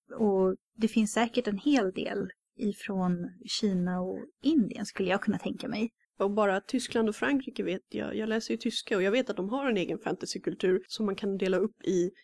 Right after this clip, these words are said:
Speaker 2: extremt Tolkien-influerad rip-off <laughs> och mycket mer sagoinfluerad, vad jag själv klassificerar som någon slags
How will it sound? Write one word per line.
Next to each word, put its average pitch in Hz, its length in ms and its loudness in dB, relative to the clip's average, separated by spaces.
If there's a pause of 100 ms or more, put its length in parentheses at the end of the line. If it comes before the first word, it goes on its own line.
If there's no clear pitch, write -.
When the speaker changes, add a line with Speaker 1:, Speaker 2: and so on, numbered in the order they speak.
(120)
Speaker 2:
extremt 254 500 0
Tolkien-influerad 175 1000 0
rip-off 302 680 -2
<laughs> - 340 -4
och 208 220 2 (340)
mycket 262 500 2
mer 196 200 2
sagoinfluerad, 196 1300 0 (300)
vad 202 220 -2
jag 202 380 2
själv 220 400 0
klassificerar 196 720 -4
som 185 200 -2
någon 175 80 -2
slags - 460 -8